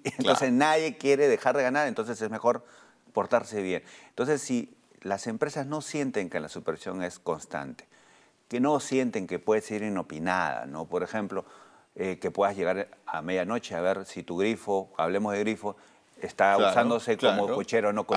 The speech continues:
Speaker 1: cochera,
Speaker 2: es.
Speaker 1: ¿no? Yo, yo me acuerdo siempre como, como anécdota cuando era supervisor, tenía y viajaba, llegaba a supervisor ocho, nueve de la noche. Te estoy hablando hace diez años, ¿no?
Speaker 2: Claro.
Speaker 1: Y, y algunos me decían, "Ingeniero,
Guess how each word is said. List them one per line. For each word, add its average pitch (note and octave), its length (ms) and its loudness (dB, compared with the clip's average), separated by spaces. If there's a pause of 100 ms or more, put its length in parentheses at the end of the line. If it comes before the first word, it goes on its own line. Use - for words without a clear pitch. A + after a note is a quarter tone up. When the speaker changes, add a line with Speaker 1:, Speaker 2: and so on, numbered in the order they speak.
(140)
Speaker 1:
cochera, B2+ 240 6
Speaker 2:
es. - 440 -4
Speaker 1:
¿no? G2 280 0 (320)
Yo, - 140 -10
yo - 120 -4
me A2 100 2
acuerdo G#2+ 280 2
siempre G#2+ 380 -8
como, E2 340 -6
como E2 180 -10
anécdota F2+ 400 -4
cuando E2 220 -6
era F2+ 140 -2
supervisor, D#2+ 580 -6 (720)
tenía F2+ 540 -2 (200)
y F#2 160 -4
viajaba, F2 540 2 (320)
llegaba A2+ 380 2
a - 20 -8
supervisor F#2+ 480 -6
ocho, F2+ 260 -2
nueve E2+ 140 -6
de D2 60 -8
la C#2+ 40 -8
noche. G2+ 360 -8 (600)
Te G#2 80 -10
estoy G2+ 180 2
hablando A2+ 280 4
hace A2 200 0
diez G#2+ 280 2
años, F2+ 380 0
¿no? F#2 140 -6
Speaker 2:
Claro. - 340 -2 (180)
Speaker 1:
Y, A#2 320 -2
y G2+ 80 -2
algunos A#2+ 280 4
me A#2 80 -2
decían, A#2+ 300 -2
"Ingeniero, C3+ 520 -2